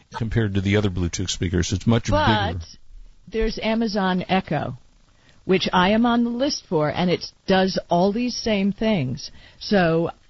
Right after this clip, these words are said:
Speaker 2: I think mine is supposed to arrive in May.
Speaker 1: How much is it
Speaker 2: Maybe
Speaker 1: gonna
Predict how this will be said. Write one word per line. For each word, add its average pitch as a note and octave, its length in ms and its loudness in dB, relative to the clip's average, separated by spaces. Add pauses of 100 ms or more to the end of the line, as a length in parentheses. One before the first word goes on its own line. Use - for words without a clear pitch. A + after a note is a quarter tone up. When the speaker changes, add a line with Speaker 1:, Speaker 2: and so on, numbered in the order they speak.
(440)
Speaker 2:
I G3+ 80 0
think D#4 260 -2
mine A#3 220 4
is G#3 100 2
supposed - 340 -2
to G3+ 80 -2
arrive E3 360 0
in F3+ 140 0
May. D3+ 400 0
Speaker 1:
How C3+ 160 4
much C3 200 2
is G#2+ 160 0
it G#2 40 0
Speaker 2:
Maybe G2+ 60 -2
Speaker 1:
gonna A2 120 2